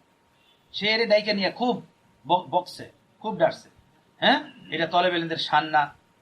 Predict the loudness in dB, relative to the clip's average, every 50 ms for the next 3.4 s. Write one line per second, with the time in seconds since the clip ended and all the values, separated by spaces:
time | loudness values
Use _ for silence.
0 | -16 -10 -10 -8 -4 -2 -2 -2 -2 -4 -6 -6 -6 -4 -2 -2 -2 -2 -2 -4
1 | -4 -6 -6 -8 _ _ _ _ _ _ -20 -14 -6 -2 0 0 0 0 0 0
2 | 0 0 0 -2 -4 -8 -8 -8 -8 -8 -6 -6 -6 -4 -4 -6 -4 -2 0 0
3 | 0 0 -2 -4 -10 -10 -14